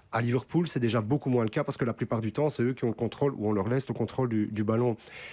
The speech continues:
Et moi, je pense surtout que la complicité, euh, il l'a pas installée du tout, ni avec, euh, Nunez, enfin, il l'avait pas installé, et certainement pas avec, euh, avec les, les milieux de terrain.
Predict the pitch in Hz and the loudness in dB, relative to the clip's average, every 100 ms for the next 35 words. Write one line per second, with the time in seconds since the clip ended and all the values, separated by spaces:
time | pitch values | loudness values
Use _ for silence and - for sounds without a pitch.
0 | - - - - - 143 170 160 - 110 | -16 -16 -16 -8 2 2 4 2 0 -2
1 | 147 139 143 120 113 123 - 143 143 113 | -2 0 0 -2 -2 -4 2 4 6 6
2 | 110 110 117 113 113 123 131 - 120 113 | 4 4 2 0 0 2 0 0 -2 -2
3 | 120 131 123 143 131 123 120 120 110 107 | 0 2 4 4 4 0 0 0 2 4
4 | 107 120 175 - - - - 104 104 107 | 4 4 2 -2 -10 -14 -10 -4 -2 0
5 | 104 127 127 120 110 139 - 117 104 127 | 0 0 -2 0 0 0 0 -2 0 -2
6 | - 117 107 135 117 113 - 113 110 113 | -2 -2 0 0 0 -2 0 0 0 0
7 | 110 110 - 107 104 104 101 101 110 110 | -2 -2 0 2 2 2 2 2 2 2
8 | 110 110 - 101 98 | 2 0 -2 -2 -2